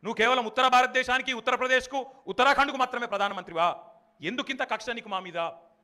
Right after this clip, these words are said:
ఎందుకింత వివక్ష తెలంగాణ ప్రజల మీద? తెలంగాణ పుట్టుకను అడుగుతావు, తెలంగాణ పుట్టుకనే తప్పని మాట్లాడతావు, తెలంగాణకు ఒక పుట్టెడు దుఃఖం ఉంటే కూడా కనీసం అర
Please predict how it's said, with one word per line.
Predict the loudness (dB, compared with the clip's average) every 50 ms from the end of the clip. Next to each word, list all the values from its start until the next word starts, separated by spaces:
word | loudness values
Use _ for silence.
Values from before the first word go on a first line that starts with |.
| _ _
ఎందుకింత | -12 -12 -12 -12 -10 -10 -10 -10 -4
వివక్ష | -4 -4 -4 -4
తెలంగాణ | -12 -12 -12 -10 -10 -10 -12
ప్రజల | -12 -14 -14 -14 -14
మీద? | -14 -12 -12 -12 -14 -16 _ _ _ _ _ _ _ _ _ _
తెలంగాణ | -4 -2 2 2 2 2 2 -2
పుట్టుకను | -6 -8 -4 0 0 0
అడుగుతావు, | 0 2 2 2 2 2 0 -10 -20 -20 _ _ _ _ _ _ _
తెలంగాణ | -4 -4 -2 0 0 -2
పుట్టుకనే | -2 -4 -8 -4 0 2 2 4 2
తప్పని | 2 2 2 2 2 2
మాట్లాడతావు, | 2 2 0 4 4 4 4 4 -4 -12 -18 -20 _ _ _ _
తెలంగాణకు | -4 -4 -2 0 0 0 0 0 0 -2 -4 -4 -8 -16 -18 -12 -10 -2
ఒక | -2 -2 -2 -2 -8 -16 -20 -18 -16
పుట్టెడు | -16 -8 -2 0 0 0
దుఃఖం | 0 -6 -4 -2 -2 0 2
ఉంటే | 0 2 2
కూడా | 2 2 2 0 -6 -16 -16 _
కనీసం | -10 -10 -8 -6 -4 -4
అర | -4